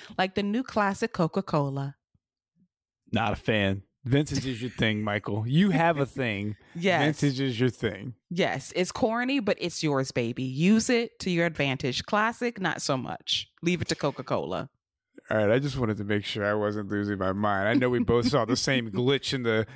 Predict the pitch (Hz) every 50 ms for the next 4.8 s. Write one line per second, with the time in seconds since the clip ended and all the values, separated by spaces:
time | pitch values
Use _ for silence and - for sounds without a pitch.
0 | - - 120 - 123 107 117 110 110 135 135 135 127 120 110 117 110 - 147 139
1 | 131 117 113 104 - - 143 143 139 131 104 113 120 110 120 120 123 131 135 110
2 | 131 139 131 117 127 123 127 131 143 135 - - 147 139 139 139 135 131 120 123
3 | 127 131 - 131 123 123 127 110 - - 135 127 127 123 320 - 131 127 127 135
4 | 131 127 - - 185 185 160 143 139 131 123 156 233 196 - 214